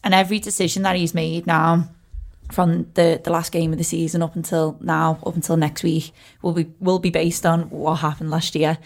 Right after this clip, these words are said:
uh, this time around. And with, with Spurs, yeah, they might just be trying to ride a wave. I, I've said it all along. I think that them getting to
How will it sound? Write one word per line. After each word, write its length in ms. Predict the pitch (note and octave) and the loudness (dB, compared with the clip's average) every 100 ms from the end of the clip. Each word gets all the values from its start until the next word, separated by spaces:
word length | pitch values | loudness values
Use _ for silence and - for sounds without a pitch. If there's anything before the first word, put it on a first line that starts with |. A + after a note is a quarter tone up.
| - - - | -16 -18 -4
uh, 280 | E3+ D#3+ D#3 | 0 2 2
this 180 | E3+ - | -2 -2
time 280 | C#3+ D3 | -2 -2
around. 380 | D3 D3+ D3+ D3+ | 0 0 0 2
And 200 | D3+ D3+ - - - _ _ _ | 2 0 -4 -20 -20 _ _ _
with, 180 | - A#3 - - F#3 - G#3+ | 2 2 2 -14 -14 -14 -6
with 200 | G#3+ G#3+ | -4 -2
Spurs, 420 | - E3+ E3+ E3+ | 0 2 2 2
yeah, 160 | E3+ E3+ | 2 2
they 60 | G3+ | 2
might 200 | G3 F#3+ | 2 2
just 160 | G#3+ - | 0 -4
be 80 | |
trying 200 | G3+ F#3+ | 0 0
to 60 | F3+ | 2
ride 240 | F3 F3 F3+ | 0 0 0
a 20 | |
wave. 220 | F3+ F3+ | 0 0
I, 280 | - F#3 F#3 - | 0 0 0 0
I've 160 | G3+ | 0
said 220 | - A3+ | 0 0
it 60 | G#3+ | 2
all 200 | F3+ E3 | 2 2
along. 300 | E3 E3 E3 | 2 0 0
I 100 | F3 | 0
think 360 | F3 F3+ F3 - | 0 -2 -2 -2
that 240 | E3 - | -6 -2
them 260 | F3 F3 E3+ | 0 0 0
getting 300 | D3+ - E3 | -2 -4 -4
to 500 | - F3 E3 D#3 | 2 2 2 0